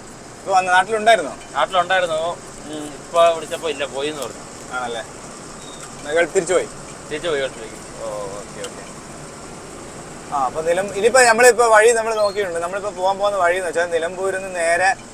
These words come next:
Speaker 1: പാണ്ടിക്കാട്, പാണ്ടിക്കാട്, പെരിന്തൽമണ്ണ, പട്ടാമ്പി, പിന്നെ നമ്മൾ അവിടുന്ന് നമ്മള്, ഏ, ടോൾ കയറാതിരിക്കാൻ വേണ്ടി നമ്മൾ മൂന്ന് പീടിക വഴി,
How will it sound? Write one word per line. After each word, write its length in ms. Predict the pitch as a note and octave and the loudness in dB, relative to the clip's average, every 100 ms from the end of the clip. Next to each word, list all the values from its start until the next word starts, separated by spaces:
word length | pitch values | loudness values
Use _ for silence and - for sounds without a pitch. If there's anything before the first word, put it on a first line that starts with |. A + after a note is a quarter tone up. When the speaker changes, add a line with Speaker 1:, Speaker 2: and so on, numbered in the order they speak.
| - | 4
Speaker 1:
പാണ്ടിക്കാട്, 880 | D#3+ D#3 E3+ F#3 - F#3+ F3+ F3+ G3+ - - - - | 6 6 4 -4 4 10 10 10 4 -2 -10 -14 2
പാണ്ടിക്കാട്, 720 | D3+ E3 F3 F3+ - F#3 F3+ | 4 4 0 -6 6 6 6
പെരിന്തൽമണ്ണ, 1000 | - E3 D#3 E3+ F#3 F#3+ F3 E3 E3 G3+ - - - | 4 6 6 4 0 2 0 2 2 2 0 -14 0
പട്ടാമ്പി, 720 | C#3+ - F3+ F3+ F3 D3+ D#3+ G3 - - - | 0 2 8 8 8 2 -4 -6 -14 -18 -4
പിന്നെ 160 | D#3+ F#3 | -2 2
നമ്മൾ 180 | F3+ F#3 | 4 6
അവിടുന്ന് 300 | F3 F3+ F#3+ | 6 4 -2
നമ്മള്, 180 | F#3+ F#3+ | 0 2
ഏ, 380 | F3+ E3 D#3+ D3+ | 2 2 0 0
ടോൾ 260 | E3+ E3+ F#3+ | 4 4 4
കയറാതിരിക്കാൻ 540 | G3 F3+ F3+ F3 F3+ | 2 4 4 4 -2
വേണ്ടി 180 | F3+ F3 | -2 -4
നമ്മൾ 220 | F3 E3+ | -4 -4
മൂന്ന് 300 | E3 E3 F#3 | -4 -4 -4
പീടിക 340 | F3+ F3 F3 F3 | -4 -4 -2 2
വഴി, 340 | E3 E3+ | 2 2